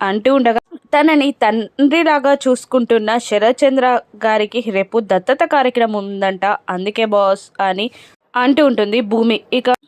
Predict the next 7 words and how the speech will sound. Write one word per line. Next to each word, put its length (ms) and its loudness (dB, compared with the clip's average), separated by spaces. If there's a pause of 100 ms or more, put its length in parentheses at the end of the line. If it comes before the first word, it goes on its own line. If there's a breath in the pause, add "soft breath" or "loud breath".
(180)
"ఓహో, 260 4 (320)
అవునా, 300 2 (220)
సరే, 360 2 (280)
మొత్తానికే 500 -2
లీవ్ 200 4
తీసుకోమను, 540 0
పర్లేదు, 520 0